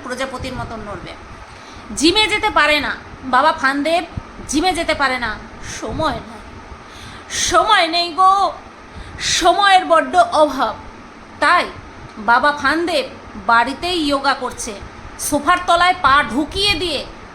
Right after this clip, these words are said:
তারপরে সিট আপ দিচ্ছে। উফ, নিজের ভুঁড়ি কমানোর জন্য যেই চেষ্টা, সেই চেষ্টার এক পার্সেন্টও যদি সংসার বাঁচানোর জন্য করতো, হায় হায় রে, বাচ্চাটা মায়ের মমতা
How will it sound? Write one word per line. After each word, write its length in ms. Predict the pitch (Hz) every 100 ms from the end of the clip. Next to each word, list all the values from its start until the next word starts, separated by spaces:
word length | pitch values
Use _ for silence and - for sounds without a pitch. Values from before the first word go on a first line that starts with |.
| -
তারপরে 440 | 240 254 285 285
সিট 260 | 285 269 262
আপ 100 | 233 220
দিচ্ছে। 380 | 220 - 226 214 - -
উফ, 100 | 285 - - - - - - - - - -
নিজের 300 | 233 262 330
ভুঁড়ি 300 | 302 - 294
কমানোর 460 | 370 262 285 349 320
জন্য 380 | 349 359 349 233 -
যেই 180 | 294 330 -
চেষ্টা, 500 | 349 370 - - - - - - -
সেই 280 | - 370 415 381
চেষ্টার 380 | 330 - 349 339
এক 220 | - 302 -
পার্সেন্টও 500 | 349 339 403 370 392
যদি 300 | 339 330 311 - - -
সংসার 580 | - - 339 339 - 427
বাঁচানোর 440 | 392 370 320 311 269
জন্য 260 | 285 285 277
করতো, 540 | 262 262 - 339 285 - - -
হায় 280 | 269 247
হায় 260 | 226 220 202
রে, 300 | 233 294 294 - - - - -
বাচ্চাটা 540 | 339 - 415 370 254 - - - -
মায়ের 360 | 269 311 381 339
মমতা 520 | 302 311 339 339